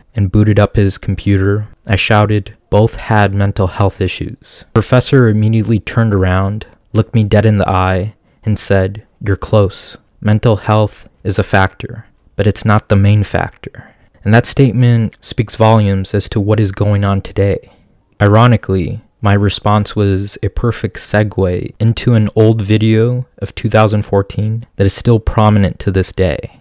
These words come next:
It was a video about Doctor Jonathan Metzl, a professor of psychology at Vanderbilt University, who has published many studies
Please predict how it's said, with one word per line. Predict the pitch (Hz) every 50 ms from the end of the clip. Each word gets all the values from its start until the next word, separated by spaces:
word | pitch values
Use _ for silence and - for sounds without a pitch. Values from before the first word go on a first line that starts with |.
| _ _
It | 120 110
was | 110 104
a | 110 104
video | 110 120 127 139 131 120
about | 98 110 107 104 - -
Doctor | 107 101 104 - - 113 107 101
Jonathan | 95 95 95 - 101 98 101 104 104 - - 107 107 107 107
Metzl, | 117 110 - - - 98 - - - - _
a | 110
professor | - 117 110 - 117 110 - - 120 113 113 107 107 107 - -
of | 101 -
psychology | - - 104 101 - - 107 101 101 101 98 95 98 104
at | 98 92
Vanderbilt | 95 98 98 101 104 98 98 98 98 98 -
University, | 104 98 95 98 92 95 95 92 92 - - - 95 90 101 104 104 - _
who | - -
has | 104 - -
published | - - 117 110 113 107 - - -
many | 110 110 110 117 117
studies | - - - - 110 110 104 98 95 95 101 104 101 - -